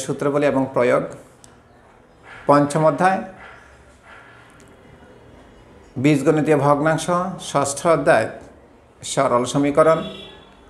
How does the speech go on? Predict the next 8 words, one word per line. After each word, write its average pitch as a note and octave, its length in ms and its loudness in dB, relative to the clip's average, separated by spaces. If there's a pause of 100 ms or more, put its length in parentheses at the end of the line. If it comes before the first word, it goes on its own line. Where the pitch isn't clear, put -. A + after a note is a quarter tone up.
(140)
সপ্তম D3+ 420 0
অধ্যায় D#3 320 2
সেট, D#3+ 260 0 (600)
অষ্টম C3+ 420 -2
অধ্যায় D3+ 260 0
চতুর্ভুজ, D3 500 0 (960)
নবম C#3 400 2
অধ্যায় C#3 300 0